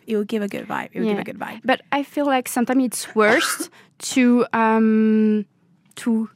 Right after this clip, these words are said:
Speaker 2: hear about a scary movie, because when you see a, a movie, you do not have any, like, interpretation left, because you've seen the, the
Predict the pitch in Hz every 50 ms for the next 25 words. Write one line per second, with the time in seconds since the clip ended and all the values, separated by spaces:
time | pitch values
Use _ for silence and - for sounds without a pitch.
0 | _ _ _ _ - - - 220 220 254 311 359 - - 311 269 311 294 311 294
1 | - - 320 294 294 302 302 302 311 294 330 339 339 349 262 247 - 247 233 -
2 | 233 285 311 311 311 294 - - - 277 247 226 220 220 - - 240 220 220 226
3 | 262 302 269 202 208 196 196 196 _ _ - - _ _ _ - 220 247 254 220
4 | 247 254 254 247 233 226 226 - - - 220 214 214 196 - - 226 226 220 220
5 | 214 214 202 196 - - - 233 208 240 196 - 233 220 202 - 220 214 208 -
6 | - 202 190 190 190 196 - - - - - _ - 220 202 220 214 202 185 233
7 | 220 - - - - 226 214 214 208 190 196 196 190 190 190 196 196 _ - -
8 | - _ _ _ - 202 214 208 196 196 196 196 196 190